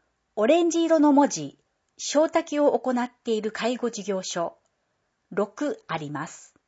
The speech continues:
ケアセンター健やか、生協ケアホーム日だまり、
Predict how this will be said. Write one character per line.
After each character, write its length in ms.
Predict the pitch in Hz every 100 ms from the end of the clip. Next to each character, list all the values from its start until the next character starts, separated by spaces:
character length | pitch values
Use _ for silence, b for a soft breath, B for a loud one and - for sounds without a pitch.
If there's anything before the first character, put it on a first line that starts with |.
| _ _ _ _ _ _ _ _ _ -
ケ 180 | 240 285
ア 100 | 339
セ 200 | 339 330
ン 80 |
タ 240 | 302 170 160
ー 180 | - -
健 120 | 277
や 120 | 208
か、 280 | - 143 - _ _ _ _ _ _ _ _ _ _ _ _ -
生 220 | - 349 294
協 480 | - 175 156 143 -
ケ 200 | - 208
ア 100 | 285
ホ 220 | 277 294 247
ー 20 |
ム 140 | 151
日 160 | - 170
だ 100 | 180
ま 160 | 175
り、 240 | 160 147